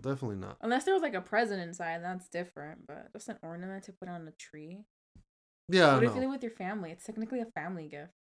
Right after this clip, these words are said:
Speaker 1: Yeah, no, that's, that's weird. Yeah,
Speaker 2: Mm,
Speaker 1: don't do
Speaker 2: no,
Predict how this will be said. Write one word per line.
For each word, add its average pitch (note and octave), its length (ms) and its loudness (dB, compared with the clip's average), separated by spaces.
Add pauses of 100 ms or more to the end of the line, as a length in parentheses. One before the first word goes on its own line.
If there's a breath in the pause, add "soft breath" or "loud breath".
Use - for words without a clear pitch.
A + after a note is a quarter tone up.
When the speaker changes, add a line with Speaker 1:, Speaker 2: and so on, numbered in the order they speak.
(680)
Speaker 1:
Yeah, B2 400 0
no, A#2 320 0
that's, C#3 260 -4 (200)
that's C3 220 -4
weird. F#2+ 340 -10 (540)
Yeah, A#2 140 -6
Speaker 2:
Mm, G2 120 -6
Speaker 1:
don't B2+ 160 -4
do - 80 -6
Speaker 2:
no, G2+ 160 -6